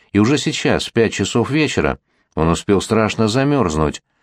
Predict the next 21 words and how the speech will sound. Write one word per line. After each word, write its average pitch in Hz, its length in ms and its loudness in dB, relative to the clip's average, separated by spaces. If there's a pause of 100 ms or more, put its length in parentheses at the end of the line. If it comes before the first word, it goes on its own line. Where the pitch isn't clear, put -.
(300)
Он 90 140 2
чувствовал, 92 520 0
как - 220 -4
его 90 160 4
спина, 92 520 0
ноги, 92 400 2
ладони 87 580 0 (380)
и 104 220 4
вообще 117 400 0
всё, 127 200 0
что - 180 0
упирается 113 480 2
в - 80 -6
камень, 110 440 0 (200)
онемело, 101 680 0 (480)
как - 220 -4
нервы 85 280 2
превращаются 78 680 0
в - 80 -10
тысячи 90 440 -2
покалываний. 78 880 0